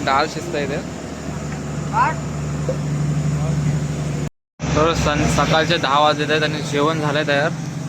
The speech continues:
हे बघा इथे कालवण सुद्धा तयार झालं आहे आणि इथे कोलंबी कापली आहे सुका बनवायसाठी.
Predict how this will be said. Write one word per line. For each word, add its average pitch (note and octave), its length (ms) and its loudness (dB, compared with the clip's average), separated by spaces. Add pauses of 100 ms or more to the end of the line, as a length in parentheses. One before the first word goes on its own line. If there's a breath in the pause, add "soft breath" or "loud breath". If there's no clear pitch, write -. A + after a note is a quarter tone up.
(380)
हे C#3+ 80 -4
बघा C#3+ 220 0
इथे D#3 140 -2
कालवण D3+ 480 0
सुद्धा D#3+ 280 -4
तयार D3 120 0
झालं C#3+ 200 -2
आहे C#3+ 100 -4 (1900)
आणि C#3+ 160 -4
इथे D#3+ 640 -2 (1400)
कोलंबी E3+ 320 0
कापली E3 280 2
आहे F3+ 120 2
सुका D#3+ 300 0
बनवायसाठी. E3 480 2